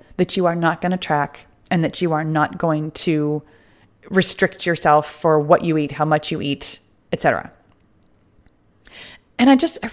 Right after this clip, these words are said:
really wanna clarify super quick. And I'm gonna get to this, but I, I just really, I heard the word restrict and I was like, "I gotta cover that one right now." <laughs> I don't advocate restricting yourself, kind of ever.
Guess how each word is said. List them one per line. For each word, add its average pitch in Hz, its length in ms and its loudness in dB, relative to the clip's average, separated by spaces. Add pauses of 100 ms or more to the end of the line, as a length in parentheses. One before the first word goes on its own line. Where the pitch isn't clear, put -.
really 285 140 0
wanna 294 160 -2
clarify 202 480 -2
super 202 280 -4
quick. - 440 -4 (1400)
And 226 160 6
I'm 220 120 8
gonna 269 240 10
get 220 160 6
to 247 100 2
this, 269 320 6
but 233 240 6
I, 202 180 10
I 208 40 6
just 226 260 0
really, 220 580 6
I 190 140 8
heard 214 400 8
the 202 80 4
word 185 300 4
restrict 175 420 2
and 175 80 0
I 160 40 2
was 160 100 2
like, 160 100 2
"I 160 120 6
gotta 160 160 4
cover 160 240 2
that 151 120 4
one 147 120 -4
right 143 140 0
now." 131 180 -2 (480)
<laughs> - 420 -20
I 190 140 2
don't 185 640 -2 (300)
advocate 196 460 0
restricting 196 480 -2
yourself, 220 480 0 (640)
kind 294 220 4
of 508 60 8 (100)
ever. 480 400 4